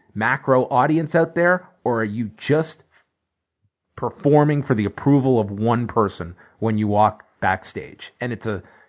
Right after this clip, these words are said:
it's a fascinating, uh, way to look at things that I'm sure many performers go through. And anyway,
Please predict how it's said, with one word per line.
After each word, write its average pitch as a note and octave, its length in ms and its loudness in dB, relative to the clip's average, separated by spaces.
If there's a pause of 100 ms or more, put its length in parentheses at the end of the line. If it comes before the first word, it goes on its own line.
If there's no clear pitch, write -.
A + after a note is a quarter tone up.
(280)
it's F#2+ 140 -12
a G2 40 -8
fascinating, G#2 1040 -2 (380)
uh, F2+ 220 -4
way A#2+ 180 2
to A#2+ 80 0
look D3+ 220 2
at A#2 140 -2
things F2 380 -10
that G2 180 -2
I'm F#2+ 120 -6
sure A2 180 -4
many G2 360 -2
performers G2+ 760 -2 (240)
go G3+ 200 2
through. - 320 -16 (440)
And G#2 420 -4 (1000)
anyway, C3 400 0